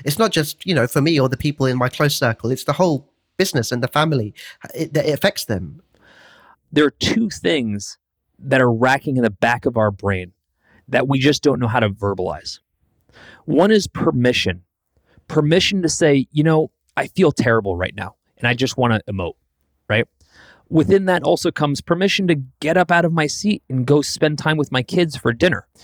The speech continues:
Speaker 2: We've got this guilt that comes with that permission. I-, i-, if, if I, if I'm at the dinner table, then I'm not working.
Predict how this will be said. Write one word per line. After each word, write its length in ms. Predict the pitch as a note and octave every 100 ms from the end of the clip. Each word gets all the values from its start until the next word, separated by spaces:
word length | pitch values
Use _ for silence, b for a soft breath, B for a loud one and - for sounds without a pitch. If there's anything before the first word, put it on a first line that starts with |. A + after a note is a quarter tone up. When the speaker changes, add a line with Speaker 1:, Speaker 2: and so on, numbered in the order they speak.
| b
Speaker 2:
We've 120 | - D#3
got 140 | G3
this 180 | G3 C#3+
guilt 320 | - G3 - A#2+
that 140 | B2+
comes 280 | - B2+ A2+
with 100 | G#2+
that 160 | G#2
permission. 480 | - G2+ F#2 - - - _ _
I-, 120 | A2 -
i-, 140 | B2
if, 160 | C3 A#2+
if 120 | A#2+
I, 200 | B2+ B2+ - b b b b _ -
if 100 | -
I'm 140 | D3+
at 100 | F3+
the 80 | F#3
dinner 240 | D3+ E3+
table, 360 | D3 D#3+ D3 C3+
then 120 | C3+
I'm 120 | C3 C3+
not 200 | C#3 A#2+
working. 400 | A#2 A2+ -